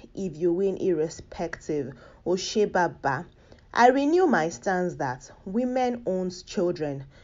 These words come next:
Don't argue with me, Joe. It is a rare privilege and extreme hu-, humility, culture and acceptance to God's commandments to let a newborn bear the father's name and allow the father claim ownership.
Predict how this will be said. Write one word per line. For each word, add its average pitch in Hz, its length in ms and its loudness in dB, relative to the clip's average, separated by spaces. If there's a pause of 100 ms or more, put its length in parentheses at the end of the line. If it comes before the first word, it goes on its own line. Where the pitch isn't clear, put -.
(200)
Don't 277 200 4
argue 196 300 2
with 165 140 2
me, 165 200 -2
Joe. 135 300 -6 (280)
It 233 200 4
is 262 140 0
a 233 120 8
rare 277 180 6
privilege 185 640 2
and 185 180 -2
extreme 294 580 -2
hu-, 180 140 -6 (140)
humility, 220 800 0
culture 294 440 2
and 196 120 2
acceptance 175 720 -4 (320)
to 233 100 -6
God's 262 320 6
commandments 170 720 0
to 202 120 -4
let 262 380 6
a 180 100 4
newborn 185 540 0
bear 233 220 2
the 185 120 0
father's 180 500 -2
name 160 280 -4 (300)
and 180 280 -2
allow 220 640 6
the 170 120 -2
father 185 600 2
claim 180 420 0 (140)
ownership. 147 640 -4